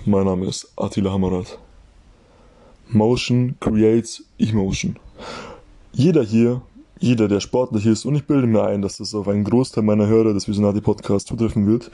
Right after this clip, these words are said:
wird sich bestimmt gleich angesprochen fühlen. Du kennst mit Sicherheit das Gefühl nach dem Sport, beziehungsweise nachdem du dich bewegt hast, dieses Glücksgefühl, welches direkt danach folgt, direkt nach dem Sport.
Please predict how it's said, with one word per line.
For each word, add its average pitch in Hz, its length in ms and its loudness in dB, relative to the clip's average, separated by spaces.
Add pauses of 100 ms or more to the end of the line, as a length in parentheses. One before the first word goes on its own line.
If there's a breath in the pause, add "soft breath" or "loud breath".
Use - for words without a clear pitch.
(360 loud breath)
wird 127 160 4
sich 131 100 -2
bestimmt 113 380 -2
gleich 104 300 0
angesprochen 98 480 -2
fühlen. - 320 -6 (1300 loud breath)
Du 110 120 -2
kennst 156 240 0
mit 135 80 4
Sicherheit 131 340 2
das 120 140 -2
Gefühl 123 360 0
nach 113 120 2
dem 110 140 -4
Sport, - 420 -4 (580 loud breath)
beziehungsweise 123 540 0
nachdem 120 300 0
du 120 40 2
dich 104 120 -4
bewegt 117 400 0
hast, 117 240 -4 (340 loud breath)
dieses 120 460 -4
Glücksgefühl, 117 560 0
welches 107 260 -2
direkt 117 380 -2
danach 135 280 0
folgt, 120 280 -2
direkt 123 160 0
nach 113 80 0
dem 120 100 -2
Sport. - 340 -6